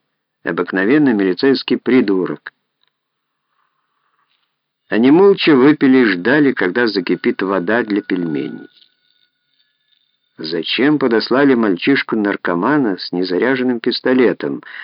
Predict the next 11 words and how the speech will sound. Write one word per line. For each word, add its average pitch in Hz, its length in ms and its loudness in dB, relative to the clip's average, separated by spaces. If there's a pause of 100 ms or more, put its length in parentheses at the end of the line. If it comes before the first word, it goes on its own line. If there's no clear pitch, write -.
(140)
Кричко 90 400 -4
подошёл 101 500 -2
к - 140 -12
плите, 90 420 -2
открыл 101 400 -2
пачку 85 420 -6
пельменей, 107 680 -2 (720)
взял 104 300 -2
с - 120 -12
полки 90 400 -2
соль. - 380 -8